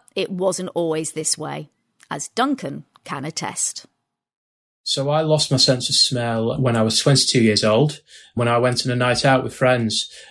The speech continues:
Speaker 2: and tripped on a flight of stairs, fell backwards and landed on a concrete floor on the back of my head. Woke up in a hospital and was there for a week, and it was when I got out of hospital that I realised I couldn't smell.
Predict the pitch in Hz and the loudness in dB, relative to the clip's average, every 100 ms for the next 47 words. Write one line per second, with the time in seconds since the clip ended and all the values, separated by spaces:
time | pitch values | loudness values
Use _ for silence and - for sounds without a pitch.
0 | _ 120 117 113 113 110 - 160 120 - | _ 2 4 6 4 2 -2 0 -2 -2
1 | - - - - 127 117 - 131 120 131 | -6 -8 -10 -6 -2 -2 0 2 2 0
2 | - 123 110 110 - - - 120 120 127 | 0 0 0 0 0 -2 0 0 2 0
3 | - - 110 110 - - _ _ _ 117 | -2 -8 -6 -4 -6 -6 _ _ _ 0
4 | 117 120 117 113 117 117 113 - 165 156 | 2 2 2 0 2 0 -2 0 2 4
5 | 147 131 - 113 117 117 113 - 117 110 | 2 0 0 0 0 0 -2 -2 -6 -2
6 | 113 101 - _ - _ _ 143 151 147 | -2 -4 -10 _ -20 _ _ 0 0 0
7 | - 120 117 - 113 123 120 123 _ - | -4 -2 -2 -2 -4 0 0 -2 _ -4
8 | 120 117 123 113 123 120 - 107 117 107 | -2 0 0 2 2 2 0 -2 0 -2
9 | 101 - 113 110 107 - 120 117 117 113 | -2 -6 -6 -4 -4 -4 -2 -2 -2 -2
10 | 110 - - - - 107 101 110 110 113 | -4 -4 -4 -4 -6 -6 -4 -4 -2 0
11 | 110 107 104 101 - 120 131 123 - 143 | 0 -2 -4 -4 -2 -2 -2 0 2 2
12 | 131 - | 2 -2